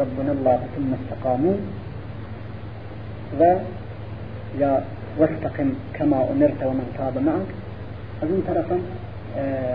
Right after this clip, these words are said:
و اصروا واستكبروا استكبارا. اصرار برای کسانی به کار بردن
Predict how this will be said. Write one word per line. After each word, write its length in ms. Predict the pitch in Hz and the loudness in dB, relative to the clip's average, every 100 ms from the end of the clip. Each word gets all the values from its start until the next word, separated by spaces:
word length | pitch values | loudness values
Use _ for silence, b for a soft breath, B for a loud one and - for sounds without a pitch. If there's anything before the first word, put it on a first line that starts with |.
| 113 107 - - | -2 -6 -8 0
و 40 | 156 | 2
اصروا 580 | - 113 143 - 143 175 | 2 2 0 4 6 8
واستكبروا 540 | 160 - 147 - 143 139 | 8 4 -2 -4 -4 -4
استكبارا. 480 | - - - 117 107 - - - - - - - - - - - - - - - - - - - - | -6 -4 0 0 0 -6 -8 -10 -10 -10 -10 -10 -10 -10 -10 -10 -10 -10 -10 -10 -10 -10 -10 -6 -4
اصرار 340 | - 165 156 | 6 12 12
برای 200 | 139 139 | 10 4
کسانی 300 | 135 - 160 | 2 4 6
به 80 | 135 | 4
کار 120 | 139 | -2
بردن 280 | - - 131 | -8 -12 -14